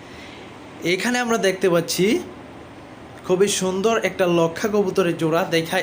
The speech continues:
আপনাদেরকে ভালোভাবে দেখাই। এই যে দেখেন, মাশাআল্লাহ, পুরা হোয়াইট কালারের এবং লেজা, আহ, ব্ল্যাক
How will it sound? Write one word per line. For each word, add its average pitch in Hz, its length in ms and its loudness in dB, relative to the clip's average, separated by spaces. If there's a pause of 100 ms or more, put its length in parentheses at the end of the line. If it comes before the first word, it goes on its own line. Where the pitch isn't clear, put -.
আপনাদেরকে 175 440 0
ভালোভাবে 165 440 2
দেখাই। 156 320 0
এই 151 80 -2
যে 151 100 -4
দেখেন, 139 320 -2 (680)
মাশাআল্লাহ, 156 580 2 (120)
পুরা 214 180 4 (140)
হোয়াইট 180 440 0 (100)
কালারের 190 420 2 (120)
এবং 170 200 0 (100)
লেজা, 160 420 2
আহ, - 800 -6 (120)
ব্ল্যাক 185 260 2